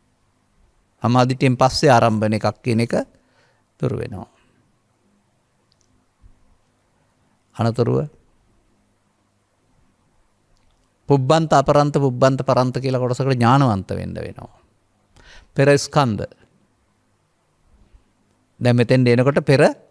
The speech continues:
හදාගත්ත මලාතීතයක් තමයි එන්නේ. නමුත් පෘථග්ජන පුද්ගලයා මලාතීතයට පණ දීලා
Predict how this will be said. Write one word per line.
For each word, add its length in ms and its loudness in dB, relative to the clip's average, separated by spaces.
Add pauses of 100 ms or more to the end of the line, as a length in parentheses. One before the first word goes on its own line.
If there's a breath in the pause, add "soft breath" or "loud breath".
(720)
හදාගත්ත 460 2
මලාතීතයක් 760 2
තමයි 320 0
එන්නේ. 320 -4 (920)
නමුත් 280 -2
පෘථග්ජන 560 0
පුද්ගලයා 440 2
මලාතීතයට 640 2
පණ 300 0
දීලා 360 2